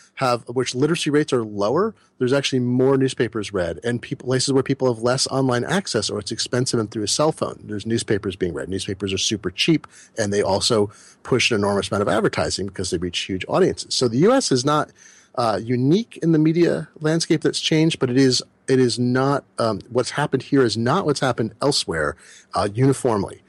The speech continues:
So that's one reason why I think when you look at these global num-,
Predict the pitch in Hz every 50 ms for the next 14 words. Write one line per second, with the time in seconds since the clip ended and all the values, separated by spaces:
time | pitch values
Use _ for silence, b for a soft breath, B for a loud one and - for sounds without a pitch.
0 | b b b b - - 147 131 120 117 110 98 90 135 139 - - 156 147 139
1 | 131 127 123 120 117 110 104 98 92 92 95 90 - 98 104 - - 113 104 -
2 | 113 107 104 107 104 - - 113 113 - - 117 110 113 101 101 95 69 67